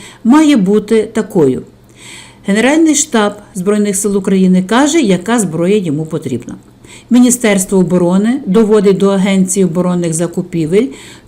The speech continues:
чого і скільки треба придбати. Головне управління технічного оцінювання та контролю якості озброєння і військової техніки Міністерства оборони України має попередньо перевірити спроможність того чи іншого заводу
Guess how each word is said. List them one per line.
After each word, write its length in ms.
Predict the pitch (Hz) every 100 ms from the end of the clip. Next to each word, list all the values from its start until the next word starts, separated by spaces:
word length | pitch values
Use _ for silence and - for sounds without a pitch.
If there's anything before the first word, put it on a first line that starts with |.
| -
чого 560 | - 233 208 240 262 262
і 120 | 285
скільки 500 | - - 175 175 247
треба 300 | 214 170 160
придбати. 540 | 185 156 143 131 - - - - - -
Головне 400 | 220 233 226 226
управління 540 | 220 233 226 226 220
технічного 680 | 208 226 233 226 - 208 214
оцінювання 720 | 208 196 240 220 202 196 190
та 140 | 190
контролю 480 | 196 208 190 208 202
якості 580 | 190 208 202 190 190 202
озброєння 640 | 185 165 190 196 185 185
і 140 | 180 180
військової 560 | 190 - 190 185 180
техніки 480 | 185 180 180 175 185
Міністерства 580 | 180 175 - 180 - 170
оборони 320 | 180 185 175
України 520 | 165 170 170 214 247 262 - - - -
має 400 | 240 254 254 269
попередньо 600 | 294 269 262 247 233 254
перевірити 680 | 277 302 294 233 185 165
спроможність 920 | 156 - 254 240 202 180 185 208 233 - - -
того 260 | - 247 240
чи 160 | 240 240
іншого 400 | 240 233 247 240
заводу 540 | 240 220 240 208 220